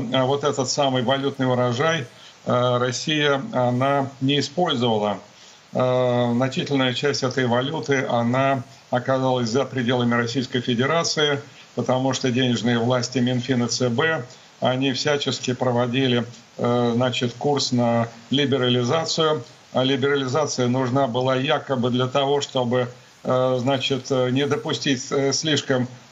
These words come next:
э, высокого курса рубля по отношению к американскому доллару. Ну и, соответственно, значит, э, нетрудно понять, что они лоббировали интересы экспортеров, э,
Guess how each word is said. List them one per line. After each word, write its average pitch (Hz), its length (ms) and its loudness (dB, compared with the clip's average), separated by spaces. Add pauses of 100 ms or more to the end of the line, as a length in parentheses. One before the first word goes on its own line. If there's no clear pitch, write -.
э, 127 320 2
высокого 135 640 0
курса 131 580 -2
рубля 147 420 0
по 170 140 -2
отношению 139 760 0
к 143 320 0 (300)
американскому 139 840 0
доллару. 123 560 0 (280)
Ну 185 160 0
и, 151 100 0
соответственно, 147 640 0
значит, 143 480 0
э, 131 180 2
нетрудно 135 460 0
понять, 147 440 0
что 127 460 0 (320)
они 143 240 0
лоббировали 135 580 2
интересы 139 580 0
экспортеров, 127 760 -2
э, 127 260 2